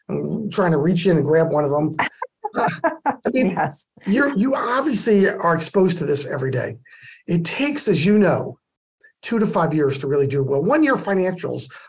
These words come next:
Speaker 1: are probably not in a position for an outside buyer to wanna look at them yet.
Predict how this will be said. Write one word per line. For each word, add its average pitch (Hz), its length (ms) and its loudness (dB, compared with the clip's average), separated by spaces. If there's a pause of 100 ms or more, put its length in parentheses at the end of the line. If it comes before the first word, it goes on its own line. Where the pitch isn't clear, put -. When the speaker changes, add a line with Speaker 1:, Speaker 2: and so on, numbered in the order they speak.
(120)
Speaker 1:
are - 100 -4
probably 233 520 2
not 190 400 2 (320)
in 175 80 0
a 180 40 -2
position 160 680 -2 (760)
for 185 180 2
an 170 60 2
outside 185 420 0
buyer 160 320 2
to 151 60 0
wanna 143 200 -2
look 135 180 -6
at 131 60 -10
them - 160 -8
yet. - 180 -8